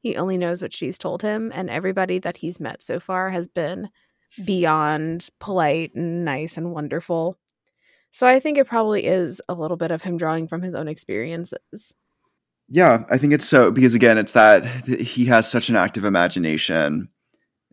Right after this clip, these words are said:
Speaker 2: but, uh, it's so limited in terms of, like, and I think this is universal in a way too. We, our, our ideas of families only extend,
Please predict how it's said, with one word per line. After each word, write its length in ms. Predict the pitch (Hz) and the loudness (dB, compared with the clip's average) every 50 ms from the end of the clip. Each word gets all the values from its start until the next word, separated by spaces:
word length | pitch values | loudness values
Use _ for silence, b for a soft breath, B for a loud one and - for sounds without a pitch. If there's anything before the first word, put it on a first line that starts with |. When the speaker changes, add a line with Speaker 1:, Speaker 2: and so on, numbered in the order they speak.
| _ _ _ _ | _ _ _ _
Speaker 2:
but, 400 | - 107 98 92 92 90 71 - - - | 6 8 8 10 8 6 4 0 0 4
uh, 540 | 95 101 92 90 87 82 80 78 - - - _ | 6 6 8 8 6 6 4 2 0 -2 -6 _
it's 180 | - 107 95 - | -6 -4 0 0
so 280 | - - - 123 113 110 | 2 2 4 4 4 4
limited 480 | 95 85 92 92 95 90 87 85 73 | 2 2 0 0 0 0 0 -2 -4
in 120 | 80 90 92 | -4 -4 -4
terms 320 | - 110 98 90 101 - | -4 -4 -4 -4 -4 -6
of, 120 | 95 82 | -6 -4
like, 420 | 82 85 82 78 - - - - _ - - _ _ _ _ _ _ _ - _ _ _ _ _ - | -2 0 0 -2 -4 -8 -12 -20 _ -20 -20 _ _ _ _ _ _ _ -20 _ _ _ _ _ -2
and 180 | 78 76 80 104 | 0 2 2 4
I 80 | 117 117 | 2 2
think 180 | 123 123 117 - - - | 2 0 0 -2 -8 -12
this 240 | - - 113 104 - | -8 -6 -4 -2 -2
is 100 | 104 98 | -2 -2
universal 560 | 107 98 92 82 80 82 87 - - - 69 | 0 -2 -2 -2 -2 -2 -2 -2 -2 -2 -2
in 60 | 69 | -2
a 60 | 64 67 | -2 -2
way 140 | 67 65 | -4 -4
too. 300 | 65 - - 98 85 73 | -4 -4 -4 -2 -2 -2
We, 180 | 78 87 - - - | 0 -2 -2 0 0
our, 280 | - 95 90 90 - - - | 0 2 2 0 0 0 0
our 100 | 101 107 | 2 2
ideas 380 | 98 101 98 104 101 104 95 | 2 0 0 0 -2 -2 -2
of 100 | 104 101 | -4 -8
families 720 | - - 95 87 87 82 82 85 80 80 76 73 - - - _ _ _ _ _ _ _ _ _ _ _ _ - | -6 -4 -2 -2 -2 -2 -2 -4 -4 -6 -4 -4 -6 -6 -8 _ _ _ _ _ _ _ _ _ _ _ _ -4
only 240 | - 107 101 104 101 | -2 -2 0 0 -2
extend, 840 | 87 - - - - - - 90 87 87 87 80 73 73 80 80 - | -2 -2 -2 -2 -2 0 0 0 2 2 0 -2 -4 -6 -8 -8 -10